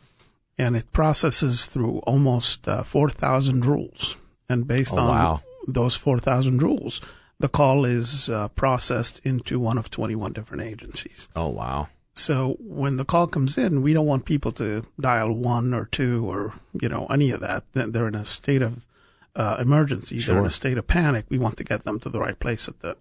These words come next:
Speaker 1: very quickly.
Speaker 2: Mm-hmm.
Speaker 1: And so within a tenth of a second of when that call comes in, the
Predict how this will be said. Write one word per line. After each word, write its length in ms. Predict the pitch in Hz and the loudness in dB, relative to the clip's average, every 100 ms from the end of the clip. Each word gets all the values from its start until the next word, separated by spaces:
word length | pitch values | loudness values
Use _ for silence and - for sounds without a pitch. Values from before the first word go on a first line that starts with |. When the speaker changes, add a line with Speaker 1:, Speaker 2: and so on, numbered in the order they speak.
| - | -10
Speaker 1:
very 540 | - - 131 110 95 | -10 -10 -6 -4 -4
quickly. 500 | - 139 135 - - 101 | 0 0 0 -10 -12 -6
Speaker 2:
Mm-hmm. 220 | 87 87 110 _ _ | -2 -2 -4 _ _
Speaker 1:
And 140 | 135 | 0
so 360 | - 151 151 135 _ _ _ _ _ _ _ - | 4 4 2 0 _ _ _ _ _ _ _ 0
within 380 | 175 151 151 175 | 4 4 6 6
a 80 | 139 | 4
tenth 260 | - 180 | 4 2
of 100 | 156 | 2
a 60 | 127 | 2
second 460 | - - 131 - 120 | 2 2 0 -2 -4
of 160 | 117 | -2
when 160 | 131 131 | 0 0
that 180 | 110 - | -2 0
call 220 | 143 139 | 2 2
comes 280 | 123 113 139 | 0 0 2
in, 340 | 143 101 117 - _ _ | 2 0 -8 -12 _ _
the 560 | - - 104 65 - | -6 -2 -2 -2 -4